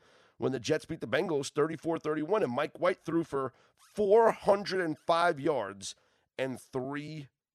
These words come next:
touchdowns. Is that the type of performance we're gonna see from Mike White <laughs> for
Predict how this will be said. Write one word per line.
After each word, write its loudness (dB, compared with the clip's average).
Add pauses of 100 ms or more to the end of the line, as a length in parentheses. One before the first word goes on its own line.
(120)
touchdowns. -4 (840)
Is -10
that 2
the -20
type 0
of -20
performance -4
we're -8
gonna -6
see -8
from -6
Mike -6
White -6 (260)
<laughs> -4 (100)
for -6